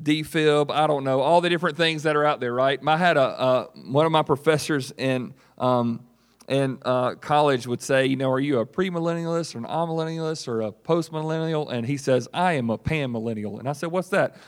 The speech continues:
"It's all gonna pan out in the end anyway." That's the way he thought. And I'm going, "I, I kinda like that. That's not, not a bad place to be," right?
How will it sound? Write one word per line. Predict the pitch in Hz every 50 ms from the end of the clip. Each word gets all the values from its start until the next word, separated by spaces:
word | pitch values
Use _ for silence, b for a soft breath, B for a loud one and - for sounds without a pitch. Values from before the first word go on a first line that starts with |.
| B B
"It's | B - 123
all | 120 123
gonna | 123 127 123 123
pan | - 139 135 131 131
out | 135 135
in | -
the | 139 139 139 139
end | 139 135
anyway." | 117 107 107 107 107 110 104
That's | 107 135 156 -
the | 190
way | 185 180
he | 175 214 214
thought. | 185 196 175 165 170 170 - B B B B B B B
And | 170 180
I'm | 208 220
going, | 208 214 196 202
"I, | 214 214 165 170 190
I | 208
kinda | 202 - 220 233 233 202
like | 190 196 220 226 202
that. | - 202 202 190 180
That's | 170 175 165 190
not, | 220 214 208
not | 202 202 220
a | 208
bad | 175 165 190 202 208 196 175
place | 180 208 196 180 -
to | 180 170
be," | 185 233 208 170
right? | 170 170 185 180 -